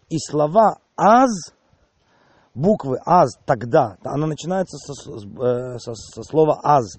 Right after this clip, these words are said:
Это «Алеф Зайн». Это «Алеф» это единица, и «Зайн» это семёрка. Вместе это восемь. «Тогда воспоёт», вот это вот восьмой, восемь нот, которые откроются,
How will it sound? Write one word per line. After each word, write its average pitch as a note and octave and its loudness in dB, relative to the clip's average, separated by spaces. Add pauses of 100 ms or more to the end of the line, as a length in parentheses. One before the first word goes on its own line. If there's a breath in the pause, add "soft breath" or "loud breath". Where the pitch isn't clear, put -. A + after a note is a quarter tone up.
(420 soft breath)
Это - -4 (140)
«Алеф F#3 4 (240)
Зайн». G#2+ 0 (340 soft breath)
Это C3 -2 (260)
«Алеф» C3+ 4
это A2+ -10
единица, B2+ -6 (460 soft breath)
и C3 -8
«Зайн» F3+ -2 (240)
это D3 -4
семёрка. D3 -2 (580 soft breath)
Вместе E3+ -2
это D3+ -4
восемь. B2 -6 (360 soft breath)
«Тогда C#3 0
воспоёт», D#3+ -2
вот A2+ -8
это D#3+ -4
вот C3+ -2
восьмой, D#3 -2
восемь D3 -2
нот, D#3+ -2
которые C#3 -8
откроются, G3+ -6